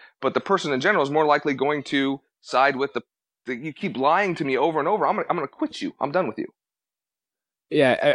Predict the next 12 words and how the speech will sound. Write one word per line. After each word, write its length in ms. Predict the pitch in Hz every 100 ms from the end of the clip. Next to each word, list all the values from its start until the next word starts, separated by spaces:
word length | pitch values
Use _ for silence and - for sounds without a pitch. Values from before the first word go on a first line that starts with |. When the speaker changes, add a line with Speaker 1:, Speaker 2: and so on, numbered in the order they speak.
| -
Speaker 2:
uh, 40 |
have 100 | -
you 80 | 165
ever 120 | 180
heard 140 | 180 175
of 80 | 131
Jocko 400 | 123 131 131 113
Willink? 460 | 113 131 127 - _
Speaker 1:
No, 200 | 175 262
I 60 | 156
have 100 | 147
not. 240 | 190 110